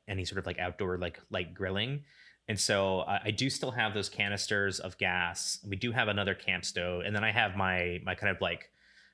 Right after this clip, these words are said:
um, I have this, like, cast iron grill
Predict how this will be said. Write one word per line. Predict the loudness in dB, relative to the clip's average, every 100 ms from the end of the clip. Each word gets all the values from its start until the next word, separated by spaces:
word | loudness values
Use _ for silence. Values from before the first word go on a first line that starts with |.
| _ 0
um, | 2 2 -2 -6 -12 -2
I | 0
have | 2
this, | 2 0
like, | -4
cast | 0 2 2 -2 -4
iron | 0 0 0 -2 -4 -10 _ _ _ _ _ -12
grill | -2 2 4 4 2 -2